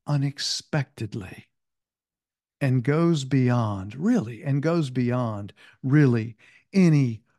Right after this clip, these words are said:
early morning talk about it. Happiness, it comes on unexpectedly. It comes on unexpectedly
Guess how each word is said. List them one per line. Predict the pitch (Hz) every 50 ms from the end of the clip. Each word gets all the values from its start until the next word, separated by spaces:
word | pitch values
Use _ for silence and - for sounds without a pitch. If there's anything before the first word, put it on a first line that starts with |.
| _ _ -
early | 175 156 143 131 123 120 113 110 101 - _ _ _
morning | - 139 135 127 120 117 120 110 101 104 98 - _ _ _
talk | - - 123 104 95 - - -
about | - 127 107 120 110 101 92 - 90
it. | 87 87 - - - _ _ _ _ _ _ _ _ _ _ _
Happiness, | - - 208 190 - 160 135 123 127 117 - 202
it | 240 240 -
comes | - - 220 214 208 185 165
on | 185 170 160 147 156 - - - - - -
unexpectedly. | 165 160 156 147 135 - - - - 120 107 - - 117 107 113 110 104 98 95 92 - _ _ _ _ _ _ _ _ _ _ _ _ _ _ _ _ _ _ -
It | 170 185 185
comes | - 156 165 156 143 131 139
on | 131 120 113 107 101 95 - _ _ _ _ _ _ _ _ _ _ _ _ _ _ _ _ _ _ _ _ _ _ _ _ _ _ _ _ _ _ _ _ -
unexpectedly | 131 131 131 135 131 120 - - - - - 131 113 - _ - - 101 113 107 104 92 87 82 -